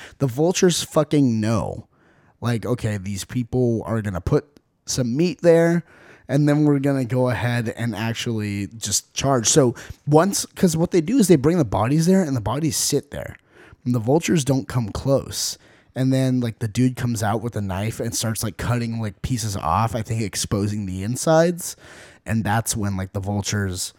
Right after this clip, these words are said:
go and they, um, essentially, essentially what it is, it's kinda like watching piranha, like, attack.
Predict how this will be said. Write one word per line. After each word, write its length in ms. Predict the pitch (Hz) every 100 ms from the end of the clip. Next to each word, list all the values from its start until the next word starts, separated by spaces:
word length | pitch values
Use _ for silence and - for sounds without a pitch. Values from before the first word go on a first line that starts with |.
| _ _ _ -
go 440 | 120 120 113 107 98
and 500 | 69 110 101 104 98
they, 440 | 104 104 104 95
um, 480 | 57 82 69 65 50 _ _ - _ - -
essentially, 720 | - 190 202 - 165 131 123
essentially 520 | 87 - 151 156 170
what 180 | 139 123
it 100 | 110
is, 260 | 107 117 104
it's 220 | 98 -
kinda 280 | - - 160
like 480 | 202 160 117 - - _ _ _ _ _ -
watching 500 | 110 110 131 - 147
piranha, 720 | - 113 104 85 104 50 - - _ _ _ _ _
like, 260 | 98 - -
attack. 540 | 104 - 110 90 -